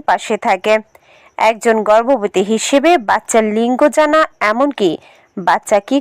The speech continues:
করছে তা জানার আগ্রহ আপনার হতেই পারে, তাই ভিডিওটা শেষ পর্যন্ত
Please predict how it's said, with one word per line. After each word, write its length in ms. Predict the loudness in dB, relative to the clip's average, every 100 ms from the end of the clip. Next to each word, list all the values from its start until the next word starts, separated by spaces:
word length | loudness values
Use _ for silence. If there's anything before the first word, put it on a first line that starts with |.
| 2
করছে 320 | 0 2 -2 0
তা 100 | -2 0
জানার 300 | 0 0 2
আগ্রহ 340 | 0 0 0 2 2
আপনার 240 | 0 -2 -2
হতেই 380 | -2 2 2
পারে, 300 | 2 0 0 -4 -8 _ _ _ _ -2
তাই 120 | 0
ভিডিওটা 480 | 0 -4 0 0 2
শেষ 220 | 2 0 -2 0
পর্যন্ত 340 | 2 2 2